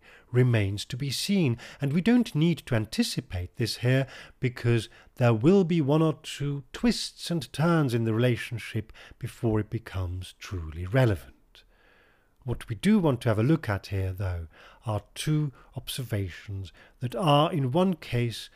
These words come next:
certainly interesting and in the other surely significant. The first one is William Shakespeare's characterization here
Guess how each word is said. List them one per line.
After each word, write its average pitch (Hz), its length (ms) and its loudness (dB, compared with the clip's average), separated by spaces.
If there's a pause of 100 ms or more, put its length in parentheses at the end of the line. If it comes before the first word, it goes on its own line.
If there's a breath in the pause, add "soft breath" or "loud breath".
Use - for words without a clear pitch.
(160 soft breath)
certainly 117 720 -2
interesting 110 720 0 (300 loud breath)
and 139 180 2
in 123 140 4
the 127 160 -4
other 101 420 0 (320)
surely - 640 -2 (340)
significant. - 680 -6 (760)
The 123 80 -2
first 214 440 2
one 117 300 2
is 117 340 2 (240 loud breath)
William 185 300 4
Shakespeare's 123 640 -2
characterization 113 960 -4
here 104 380 -4